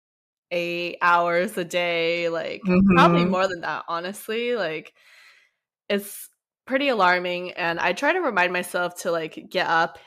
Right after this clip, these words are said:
Speaker 1: every once in a while to, like, walk Casper or, like, I don't know, just grab a snack or something. But for the majority of the day, I am sitting down.
Speaker 2: Yeah,
Speaker 1: And
Speaker 2: yeah.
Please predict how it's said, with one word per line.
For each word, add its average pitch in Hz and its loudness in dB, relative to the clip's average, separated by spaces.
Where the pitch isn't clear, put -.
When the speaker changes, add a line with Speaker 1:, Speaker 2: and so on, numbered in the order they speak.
Speaker 1:
every 175 -2
once 170 -2
in 175 -4
a 170 -2
while 170 4
to, 175 -10
like, 156 -6
walk 170 -4
Casper 190 -2
or, 151 -4
like, 113 -8
I 190 -14
don't 175 -10
know, 165 -10
just 175 -10
grab 175 0
a 233 -8
snack 226 0
or 190 -2
something. 170 -8
But 180 -2
for 226 0
the 262 -2
majority 190 2
of 165 0
the 170 2
day, 170 0
I 160 2
am 175 -2
sitting 165 -6
down. 160 -2
Speaker 2:
Yeah, 180 2
Speaker 1:
And 165 -2
Speaker 2:
yeah. 165 2